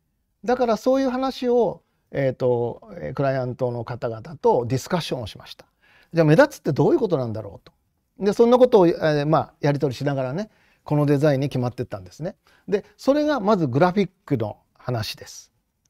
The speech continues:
で、ですけれども、私がグラフィックデザインをこれ施す前に、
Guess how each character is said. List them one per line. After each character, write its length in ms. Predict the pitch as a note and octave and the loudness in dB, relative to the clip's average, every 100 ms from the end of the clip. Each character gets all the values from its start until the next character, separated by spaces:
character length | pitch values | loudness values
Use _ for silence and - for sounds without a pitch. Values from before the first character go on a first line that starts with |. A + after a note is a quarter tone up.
| _ _ _ - | _ _ _ -6
で、 160 | F3+ | -4
で 200 | A3 G3 | 0 0
す 80 | C4+ | 0
け 100 | - | 2
れ 80 | G3 | 4
ど 100 | D#3+ | 4
も、 360 | F3 F3+ G2+ - _ - | 4 4 2 -4 _ -2
私 500 | D#3 F#3 C#4+ - C#4+ | 0 4 2 2 -2
が 160 | C#4+ B3 | 0 0
グ 140 | G3+ | 2
ラ 120 | A#3+ | 0
フ 120 | B3+ | 0
ィ 40 | C4+ | -6
ッ 40 | _ | _
ク 140 | - G3 | -6 0
デ 140 | G#3 | 2
ザ 220 | G#3 A#3 | 2 2
イ 100 | G3+ | 2
ン 80 | D#3 | 0
を 80 | A#2 | 0
こ 100 | C#3 | 0
れ 80 | C3+ | -2
施 420 | C3 D3 F#3+ G#3 | 0 0 0 -2
す 140 | - | -4
前 420 | A2 A#2+ A#3 G#3+ B2+ | -6 -4 -2 -2 -4
に、 320 | A#2 A#2 | -6 -8